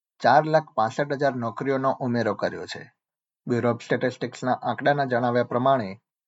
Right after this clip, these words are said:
નવી નોકરીઓમાંથી અડધાથી વધુ નોકરીઓ મહિલાઓને આપવામાં આવી હતી અને તેમાં એંસી ટકાથી વધુ નોકરીઓ ફૂલ ટાઇમ હતી.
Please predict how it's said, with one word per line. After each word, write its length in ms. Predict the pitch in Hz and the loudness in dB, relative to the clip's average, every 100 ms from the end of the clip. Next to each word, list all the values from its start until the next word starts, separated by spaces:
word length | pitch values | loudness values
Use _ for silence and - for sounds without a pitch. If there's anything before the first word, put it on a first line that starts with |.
| _ | _
નવી 240 | 127 123 170 | -4 0 2
નોકરીઓમાંથી 760 | 160 151 151 139 131 131 139 131 | 4 2 2 0 2 0 -2 -6
અડધાથી 640 | - 113 107 131 143 160 | -6 -8 -2 0 2 2
વધુ 240 | 135 123 | -2 0
નોકરીઓ 460 | 131 117 117 127 127 | -2 -2 -2 0 0
મહિલાઓને 540 | 120 107 110 135 135 | 0 -2 4 4 4
આપવામાં 420 | 123 - 113 104 92 | 0 0 -2 -2 -4
આવી 200 | 85 92 | -6 -14
હતી 380 | 90 82 - _ _ _ _ _ - | -14 -14 -16 _ _ _ _ _ -10
અને 200 | 113 107 | -6 -4
તેમાં 320 | 117 107 110 | -2 0 0
એંસી 300 | 110 98 135 | 0 -6 -4
ટકાથી 360 | 131 127 123 127 | -2 0 0 -2
વધુ 240 | 107 113 | -4 -4
નોકરીઓ 480 | 117 113 127 117 117 | -2 0 0 0 0
ફૂલ 280 | - 135 127 | 0 0 2
ટાઇમ 280 | 127 110 101 | 2 0 -2
હતી. 240 | - 92 | -14 -20